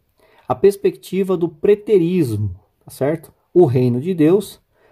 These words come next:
um panorama dos eventos futuros, tá bom? Isso é na parte dois. Parte três, entendendo os eventos proféticos futuros, né?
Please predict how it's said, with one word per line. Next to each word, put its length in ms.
um 100
panorama 600
dos 200
eventos 440
futuros, 800
tá 60
bom? 260
Isso 160
é 20
na 80
parte 320
dois. 480
Parte 420
três, 640
entendendo 580
os 140
eventos 420
proféticos 720
futuros, 800
né? 280